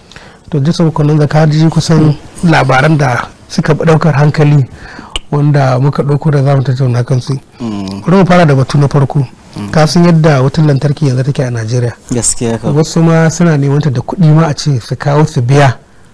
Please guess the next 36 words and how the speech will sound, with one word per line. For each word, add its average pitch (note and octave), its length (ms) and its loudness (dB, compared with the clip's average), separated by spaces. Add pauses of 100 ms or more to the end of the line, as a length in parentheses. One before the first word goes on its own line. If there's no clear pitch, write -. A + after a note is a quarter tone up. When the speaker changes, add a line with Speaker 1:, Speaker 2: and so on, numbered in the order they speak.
(340)
Speaker 1:
su - 200 -8
yi C#3+ 80 2
amfani C#3 400 -2
da C#3 60 -2
ita C3+ 200 -4
babu C3 260 -2
wutar C#3 160 -8
lantarki. B2 440 -10 (680)
To, D3 160 -8
amma D3 180 0
duk D#3+ 120 2
da D3+ 120 2
haka D3+ 380 2
gwamnati D3 300 0
ta C#3 140 -2
bayyana C#3 200 0
cewa C3+ 220 -4
kuɗaɗen E3+ 340 -2
da D3+ 80 0
take D#3 180 0
kashewa C#3+ 400 0
wajen C#3+ 280 0
biyan D3 200 0
ɗan C#3+ 220 -2
tallafi, E3 500 0 (300)
Speaker 2:
Mm. A2 260 -10
Speaker 1:
ka D#3 160 0
san E3 220 0
an F3+ 80 4
riga D3+ 200 2
an C#3+ 100 0
saida D3 260 -2
ma B2+ 80 -4
kamfanoni D3 720 0 (340)
ragamar C#3 460 0
jan C3+ 240 0